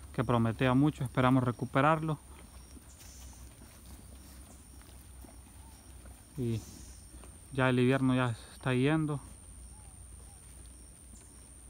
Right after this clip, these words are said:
Ya tenemos cultivo de plátano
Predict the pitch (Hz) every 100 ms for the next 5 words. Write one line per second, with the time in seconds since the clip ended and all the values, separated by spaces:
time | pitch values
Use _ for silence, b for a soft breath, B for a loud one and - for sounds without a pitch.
0 | - - - - - - - - - -
1 | - - 127 123 127 127 131 123 - -
2 | 117 147 139 127 117 147 160 160 160 156